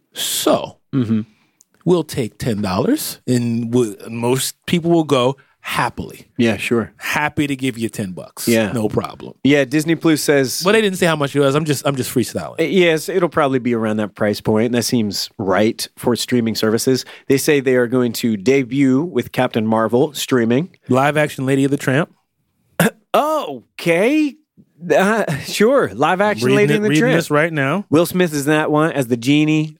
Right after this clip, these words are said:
Speaker 2: I'm excited about that.
Speaker 1: Lady and the Tramp?
Speaker 2: Yeah.
Speaker 1: He's the genie in Lady and the Tramp?
Speaker 2: <laughs> What am I thinking about?
Speaker 1: I don't know. <laughs>
Speaker 2: All right, look, since we're on the topic, we should talk about Lion King. And I'll pose it like this. There's a trailer for the new Lion King now.
Speaker 1: Yes.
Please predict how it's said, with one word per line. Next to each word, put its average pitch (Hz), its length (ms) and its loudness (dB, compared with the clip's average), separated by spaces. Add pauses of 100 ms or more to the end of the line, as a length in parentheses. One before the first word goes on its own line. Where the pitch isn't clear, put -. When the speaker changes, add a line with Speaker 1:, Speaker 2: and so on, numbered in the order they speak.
Speaker 2:
I'm 117 80 0
excited 127 400 0
about 113 220 0
that. 131 200 2
Speaker 1:
Lady 226 320 2
and 170 100 2
the 139 40 0
Tramp? 339 440 -2 (120)
Speaker 2:
Yeah. 185 540 2
Speaker 1:
He's 226 200 0
the 175 60 -6
genie 254 260 2
in 240 80 2
Lady 262 220 2
and 254 80 0
the - 20 -8
Tramp? 302 420 2
Speaker 2:
<laughs> 214 260 2
What 294 100 4
am 294 100 0
I 311 140 2
thinking 170 260 -2
about? 123 380 0
Speaker 1:
I 226 100 4
don't 320 180 0
know. 302 360 2
<laughs> - 480 -6
Speaker 2:
All 180 80 4
right, 160 180 -2
look, 180 240 0
since 202 240 -4
we're 233 140 0
on 220 60 -2
the 190 60 2
topic, 165 400 0
we 143 140 -2
should 147 220 -4
talk 151 140 2
about 131 180 0
Lion 120 320 0
King. 95 260 -12 (320)
And 127 140 0
I'll 123 80 0
pose 156 320 0
it 127 80 -2
like 127 260 0
this. - 380 -8 (200)
There's 110 200 0
a 104 40 -6
trailer 160 300 2
for 156 120 -4
the 139 100 0
new 135 140 2
Lion 113 280 0
King 113 220 -2
now. 95 380 -4
Speaker 1:
Yes. 147 500 0